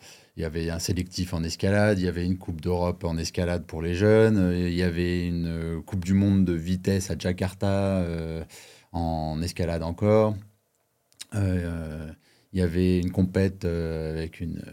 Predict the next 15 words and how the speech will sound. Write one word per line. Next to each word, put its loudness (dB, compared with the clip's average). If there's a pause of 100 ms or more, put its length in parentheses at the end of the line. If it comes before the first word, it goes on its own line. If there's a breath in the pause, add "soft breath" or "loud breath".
(120)
une -14
athlète -4
sur -6
le -10
trois -8
mille -4
steeple. -2
Euh, 2 (460 loud breath)
enfin 4
bref, 4 (280)
il 2
faut -4 (180)
débriefer 6
de 0
ça 0